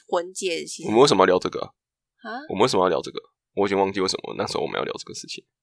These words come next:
Speaker 1: 因为好像刚好是周遭有朋友要结婚吧，然后刚好有讲到他们的婚戒品牌什么鬼的，
Speaker 2: 哦。
Speaker 1: 所以我就在那边跟你聊。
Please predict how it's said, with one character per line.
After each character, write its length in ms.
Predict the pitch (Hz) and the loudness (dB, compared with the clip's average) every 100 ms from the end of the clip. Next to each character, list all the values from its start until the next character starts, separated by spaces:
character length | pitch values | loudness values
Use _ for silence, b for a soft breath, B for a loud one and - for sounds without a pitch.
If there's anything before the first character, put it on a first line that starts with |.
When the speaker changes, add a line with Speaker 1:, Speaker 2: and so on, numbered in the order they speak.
| _ | _
Speaker 1:
因 80 | 349 | 2
为 60 | 381 | 10
好 160 | 233 | 10
像 160 | 269 311 | 10 8
刚 200 | 262 277 | 6 8
好 220 | 302 175 | 6 4
是 180 | - 240 | 4 -4
周 220 | 220 208 | 0 2
遭 220 | 214 202 | 4 4
有 180 | 196 151 | 4 -2
朋 180 | - 170 | -4 -4
友 200 | 170 151 | -2 2
要 180 | 165 180 | 2 0
结 300 | - 135 165 | -6 -12 -10
婚 280 | 156 143 | -10 -8
吧， 200 | 151 151 - | -4 -4 -4
然 100 | 156 | -8
后 200 | 165 175 | -8 -8
刚 200 | 175 196 | -8 -8
好 120 | 151 | -8
有 100 | 139 | -8
讲 260 | 143 101 | -8 -10
到 140 | - 165 | -2 -2
他 140 | 165 | -2
们 120 | 156 | -6
的 240 | 143 78 - b b b - | -10 -12 -12 b b b -8
婚 200 | 175 175 | -8 -4
戒 180 | 180 | -4
品 220 | 160 - - | -4 -10 -14
牌 200 | - 180 | -12 -12
什 120 | - | -14
么 80 | - - | -20 -16
鬼 160 | - | -4
的， 60 | 90 | 2
Speaker 2:
哦。 260 | 90 87 87 | 6 6 6
Speaker 1:
所 60 | 87 | 2
以 20 | |
我 80 | 170 | -2
就 160 | 175 | -6
在 160 | 175 175 | -10 -10
那 20 | |
边 120 | 170 165 | -10 -12
跟 160 | 170 | -10
你 120 | 156 - | -10 -10
聊。 320 | - - 202 | -6 -6 -6